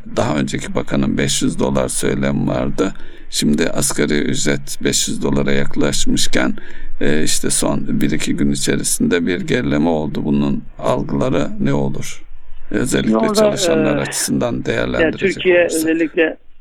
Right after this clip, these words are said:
Speaker 2: yani, e, Çin gibi, Güney Kore gibi yani üreterek, ucuz üreterek, e, ihracatı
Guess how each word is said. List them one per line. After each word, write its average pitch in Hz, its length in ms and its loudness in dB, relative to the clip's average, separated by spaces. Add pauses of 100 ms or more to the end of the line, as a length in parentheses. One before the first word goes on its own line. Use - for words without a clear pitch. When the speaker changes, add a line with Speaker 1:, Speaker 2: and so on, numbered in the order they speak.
(540)
Speaker 2:
yani, 147 320 0 (200)
e, 143 320 0
Çin 180 260 0
gibi, 143 280 2
Güney 147 260 2
Kore 147 300 2
gibi 139 380 0 (200)
yani 139 280 -4
üreterek, 151 480 -2 (200)
ucuz 151 200 0
üreterek, 143 680 0 (640)
e, 139 360 0
ihracatı 147 800 0